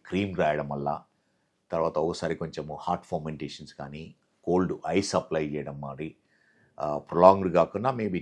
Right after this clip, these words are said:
టెన్ మినిట్స్ over క్లాత్ పైన డైరెక్ట్ ఐస్ అప్లై చేస్తే ఐస్ బర్న్స్ వస్తాయి. అందుకని over a cloth, ఇక్కడ మన బాడీలో ఎక్కడ ఐస్ అప్లై చేసినా కూడా క్లాత్ పెట్టి దానిపైన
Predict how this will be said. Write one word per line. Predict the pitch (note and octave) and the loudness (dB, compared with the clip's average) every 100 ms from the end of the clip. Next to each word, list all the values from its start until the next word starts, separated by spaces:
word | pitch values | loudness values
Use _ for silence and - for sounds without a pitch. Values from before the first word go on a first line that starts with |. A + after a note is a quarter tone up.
| - | -4
టెన్ | F2 | -4
మినిట్స్ | F2 F2 F2 - | -2 -4 -4 -2
over | D#2 D#2 C#2 - _ _ _ | 0 0 -4 -12 _ _ _
క్లాత్ | - F#2 G2 - F#2 - | 4 6 6 0 -10 -8
పైన | E2 | -8
డైరెక్ట్ | D2+ E2 G2 G2 F2+ | 0 2 2 2 -2
ఐస్ | D#2+ - | -2 -2
అప్లై | E2 F2 E2 | -4 -4 -6
చేస్తే | D#2 - A2 F#2+ G2 - _ _ _ _ _ - | -6 -6 -2 -2 -2 -8 _ _ _ _ _ -4
ఐస్ | E2 G2+ F#2 | 2 2 2
బర్న్స్ | D#2+ F2+ F2+ | -2 0 0
వస్తాయి. | E2 - D#2+ | -2 -2 -8
అందుకని | D2+ D#2 F2+ F#2 F2 | -8 -10 -8 -6 -6
over | - F2 G2+ | 0 4 6
a | G2 | 4
cloth, | - E2 D2 - - | 2 0 -2 -6 -20
ఇక్కడ | D#2 E2+ | -4 -2
మన | D#2 D2 | -2 -6
బాడీలో | C#2 D#2+ E2 D#2 | -4 -2 0 -2
ఎక్కడ | D2 E2 D#2 D2+ - | -2 -4 -4 -6 -6
ఐస్ | D#2 D#2 | -8 -6
అప్లై | D2+ E2+ D2+ C#2 | -6 -4 -6 -8
చేసినా | C#2 - C#2+ | -16 -16 -16
కూడా | C2+ D3 A3 - _ _ _ _ | -6 -6 -6 -14 _ _ _ _
క్లాత్ | - A2+ C3 B2 | 8 10 10 6
పెట్టి | G#2 F#2 | 0 0
దానిపైన | D2+ F2+ F2 E2 F2 A#2+ | 0 0 0 -6 -6 -6